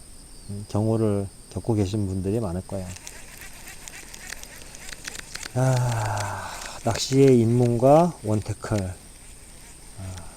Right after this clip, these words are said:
그 원태클에 일단 달인이 되시는 게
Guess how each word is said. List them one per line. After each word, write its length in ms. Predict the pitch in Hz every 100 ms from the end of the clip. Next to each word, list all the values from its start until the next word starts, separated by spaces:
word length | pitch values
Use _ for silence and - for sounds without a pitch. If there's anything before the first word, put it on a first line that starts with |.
| - - - - -
그 400 | 123 127 117 - 113
원태클에 880 | 127 139 175 - 123 127 131 101 - - - - - - - -
일단 380 | 113 - 117 110
달인이 540 | - 117 135 123 107 -
되시는 400 | 98 107 98 92
게 240 | 95 92